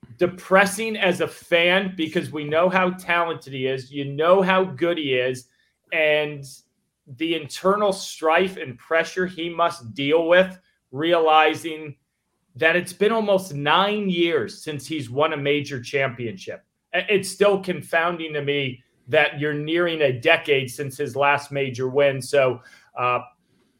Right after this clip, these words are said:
maybe twenty twenty-four is his year. On, on the flip side of that, uh, guys, Phil Mickelson has won the Masters three times. Is there any other course, major or not, that guys can show up late in their career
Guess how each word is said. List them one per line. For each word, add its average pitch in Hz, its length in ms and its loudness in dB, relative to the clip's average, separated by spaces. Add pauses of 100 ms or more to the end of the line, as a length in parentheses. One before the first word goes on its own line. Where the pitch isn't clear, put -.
maybe 143 300 2
twenty 151 320 -2
twenty-four 151 580 0
is 147 100 -4
his 127 240 -6
year. 156 260 4
On, 156 180 4
on 175 120 2
the 156 80 0
flip 185 240 -4
side 180 240 2
of 180 60 -2
that, 180 240 2 (300)
uh, 165 80 -2
guys, 180 460 0 (580)
Phil 240 200 4
Mickelson 185 480 4
has 131 160 -4
won 156 180 0
the 147 60 -4
Masters 139 560 -2
three 139 180 -6
times. 135 380 -2
Is 139 100 -2
there 170 240 -2
any 226 300 2
other 214 320 4
course, 139 680 0 (480)
major 202 600 2
or 190 140 4
not, 160 380 4 (260)
that 156 320 2
guys 175 340 6
can 180 220 -4
show 160 360 0
up 156 240 2 (400)
late 160 460 2
in 170 80 -6
their 160 220 2
career 143 640 0